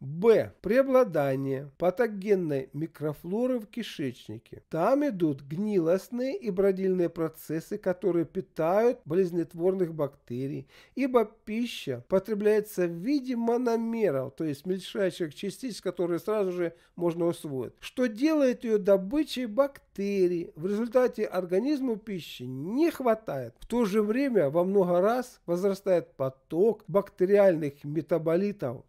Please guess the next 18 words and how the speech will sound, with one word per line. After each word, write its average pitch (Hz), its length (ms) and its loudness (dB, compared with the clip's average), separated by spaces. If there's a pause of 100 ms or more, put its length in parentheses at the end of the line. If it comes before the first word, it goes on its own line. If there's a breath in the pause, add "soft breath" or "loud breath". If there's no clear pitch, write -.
токсинов 170 760 -6 (200)
и 196 100 -6
так 247 300 -6
далее. 147 500 -2
Такое 254 420 0
постоянное 220 800 0
самоотравление 185 960 0
подрывает 208 800 0
наши 147 360 -2
силы 262 460 -4
и 208 140 -2
вызывает 180 680 0
самые 262 840 0 (280 loud breath)
разнообразные 160 1200 2
заболевания. 180 920 0
Именно 262 440 2
в 208 140 0
этом 185 500 0